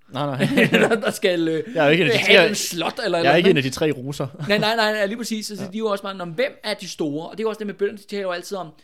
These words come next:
Speaker 2: sig selv som de små, og adelen som de store, de store mænd, ikke?
Speaker 1: Ja.
Speaker 2: Øh, ja, herremændene, ikke? Adelsmændene, ikke?
Speaker 1: Mm.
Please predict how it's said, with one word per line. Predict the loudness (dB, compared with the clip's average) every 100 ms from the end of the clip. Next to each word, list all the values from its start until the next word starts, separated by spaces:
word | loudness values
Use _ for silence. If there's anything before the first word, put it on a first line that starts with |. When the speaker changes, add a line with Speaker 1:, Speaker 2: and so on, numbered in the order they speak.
| _
Speaker 2:
sig | -12 -4
selv | -4 -6
som | -16
de | -14
små, | -2 -2 -2 -8 _ _ _ _ _ -20
og | -10 -2
adelen | 0 0 -8
som | -14 -14
de | -12
store, | -8 -8 -10 -14 -18
de | -8
store | -4 -2 -4
mænd, | -6 -10
ikke? | -16 -18 _
Speaker 1:
Ja. | -12 -12 _ _ _ -12
Speaker 2:
Øh, | -6 -6 -6 -8 -10
ja, | -10
herremændene, | -10 -12 -10 -10 -10 -12
ikke? | -12 -10
Adelsmændene, | -10 -12 -14 -12 -12 -12 -12
ikke? | -10
Speaker 1:
Mm. | -10 -10